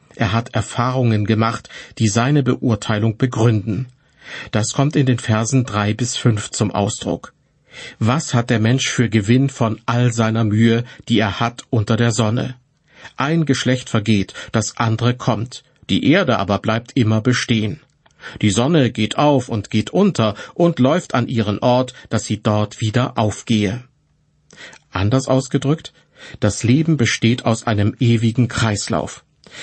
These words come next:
Angesichts dessen scheint das Leben sinnlos und langweilig. Der Dichter Franz Kafka drückt es in seinem Tagebuch einmal so aus. Sonntag, den neunzehnten Juli neunzehnhundertzehn. Geschlafen, aufgewacht,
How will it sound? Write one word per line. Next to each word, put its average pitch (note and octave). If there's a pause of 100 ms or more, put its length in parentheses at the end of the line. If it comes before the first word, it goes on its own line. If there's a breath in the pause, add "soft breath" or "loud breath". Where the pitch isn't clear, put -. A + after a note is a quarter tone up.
(140 loud breath)
Angesichts D#3+
dessen A#2 (160 loud breath)
scheint D3
das A#2+
Leben A#2
sinnlos A2
und B2+
langweilig. G#2+ (640 loud breath)
Der A2
Dichter C#3+
Franz C3
Kafka D3+ (260 loud breath)
drückt D#3
es C#3+
in A#2
seinem G#2
Tagebuch B2
einmal B2+
so A#2
aus. - (400 loud breath)
Sonntag, E3+
den G#2+
neunzehnten B2
Juli A#2
neunzehnhundertzehn. G#2+ (380 soft breath)
Geschlafen, D3 (120)
aufgewacht, A2